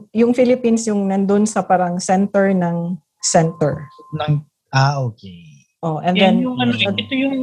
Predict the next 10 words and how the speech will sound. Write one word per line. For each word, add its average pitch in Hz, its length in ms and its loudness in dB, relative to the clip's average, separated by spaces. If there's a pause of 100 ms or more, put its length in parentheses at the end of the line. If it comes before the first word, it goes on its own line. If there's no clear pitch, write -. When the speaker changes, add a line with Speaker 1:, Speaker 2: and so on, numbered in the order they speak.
(100)
Speaker 3:
ano, 214 320 4
ta-, - 140 -6
nung 202 100 2
lumalaki 202 540 2
ako, 170 340 -4
unti-unti 175 480 -8
ko, 165 160 -20
ito, 160 220 -2 (240)
kahihiya 175 420 2
maamin, 151 480 -4